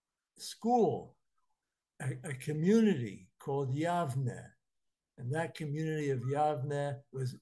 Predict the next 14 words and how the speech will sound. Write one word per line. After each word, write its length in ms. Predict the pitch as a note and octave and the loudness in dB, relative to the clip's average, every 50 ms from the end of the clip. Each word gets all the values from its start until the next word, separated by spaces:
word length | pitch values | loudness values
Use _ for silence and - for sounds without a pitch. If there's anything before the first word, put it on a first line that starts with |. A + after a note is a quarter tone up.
| _ _ - | _ _ -10
enabled 680 | C#3 C3+ C3+ C#3 D3+ D#3+ D#3 C#3 D3+ D#3 D3 C3 B2+ - | -6 -4 0 2 2 2 2 0 -2 -2 -2 -2 -4 -6
Judaism 680 | - C#3+ D3 D3 C#3+ C#3+ C#3+ C#3 C3+ B2+ C#3+ C3+ B2+ C3 | -4 -4 -4 -2 -2 -2 0 0 0 0 -2 -2 -4 -6
to 100 | D3 C3+ | -6 -6
survive. 800 | B2+ - - C#3 B2 A2 B2 B2 B2 B2 A#2+ A#2 A2+ G#2 G2 - - _ _ _ _ _ _ _ _ _ - _ - _ _ _ _ - | -6 -6 -6 -6 -6 -4 -2 -2 0 0 0 -2 -4 -6 -8 -12 -18 _ _ _ _ _ _ _ _ _ -20 _ -20 _ _ _ _ -2
One 240 | F#3+ F#3+ G#3+ A3 | 0 2 4 4
person, 560 | G#3+ - - A3+ A#3 A3+ A3+ - - C3+ G#2 - - - - - - - - - - - _ _ - - | 2 2 4 4 4 4 2 0 -4 -8 -10 -12 -12 -18 -20 -20 -20 -20 -20 -20 -20 -20 _ _ -10 -4
what 120 | F#3 G3 | 0 2
a 140 | A3+ G#3+ A3 - - - - - - - - - | 2 2 0 -2 -10 -12 -12 -12 -14 -14 -12 -8
fabulous, 760 | - - G#3 A#3+ A#3+ G#3+ F#3 F3 D3 C3 B2 A#2 B2 - - _ _ - | -4 -2 0 2 2 2 0 0 -2 -2 -2 -4 -8 -12 -20 _ _ -6
powerful 680 | - - A3 A3 A3+ G#3+ F#3+ E3+ C3 - - A#2+ A#2+ | -2 2 4 6 6 6 6 4 2 -2 -4 -6 -6
story, 600 | - - - - D#3+ E3+ F3 F3 F3 D#3 A#2+ G#2+ G#2+ - - _ _ _ _ _ _ _ _ _ _ _ _ _ _ _ _ _ _ _ _ - B2+ - | -6 -8 -10 -8 -6 -6 -4 -4 -4 -4 -4 -6 -8 -12 -18 _ _ _ _ _ _ _ _ _ _ _ _ _ _ _ _ _ _ _ _ -14 -8 -6
who 100 | D3 C3 | -4 -2
saved 720 | B2 - - - - G#3 A3+ A#3 A3+ A#3+ A#3 G#3 E3+ D#3+ - | -2 -2 -2 2 4 6 8 8 8 8 6 4 2 -2 -6
Judaism 840 | - G3+ A3+ A#3+ B3+ A#3 A3+ G3+ D#3+ C#3 A#2+ A2+ - - - - | -2 0 2 2 4 4 4 4 4 2 0 -2 -4 -8 -14 -14